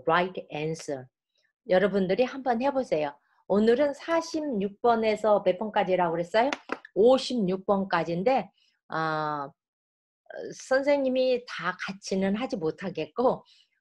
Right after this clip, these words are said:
어, 여러분 선생님 거, 아, 텔레폰 넘버 알죠? 거기에 텍스트 메시지를 해서 사십육 번에서 오십육 번까지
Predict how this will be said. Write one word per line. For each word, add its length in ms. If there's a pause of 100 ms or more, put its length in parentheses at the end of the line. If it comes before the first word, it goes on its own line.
(140)
어, 160
여러분 520
선생님 580
거, 340 (220)
아, 320
텔레폰 380
넘버 200
알죠? 480 (420)
거기에 460 (300)
텍스트 340
메시지를 580
해서 440 (280)
사십육 720
번에서 480
오십육 640
번까지 800